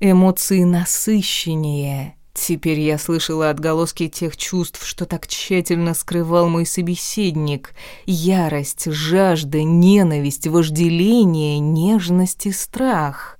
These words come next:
Они смешались в единый комок, переплелись так тесно, что я не могла понять, где начинается одно и заканчивается другое.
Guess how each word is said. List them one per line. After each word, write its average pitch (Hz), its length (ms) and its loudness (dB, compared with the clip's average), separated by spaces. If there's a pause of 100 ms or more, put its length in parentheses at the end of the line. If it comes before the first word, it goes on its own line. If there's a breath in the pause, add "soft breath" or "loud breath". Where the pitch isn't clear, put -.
(140)
Они 160 260 2
смешались 170 600 -2
в - 40 -6
единый 165 460 0
комок, 170 600 0
переплелись 170 720 0
так 165 240 -6
тесно, 190 420 -2
что - 240 -4
я 175 240 0
не 175 140 2
могла 180 320 2
понять, 190 420 2
где 170 380 0
начинается 175 840 0
одно 180 380 4
и 165 80 2
заканчивается 180 880 0
другое. 180 920 2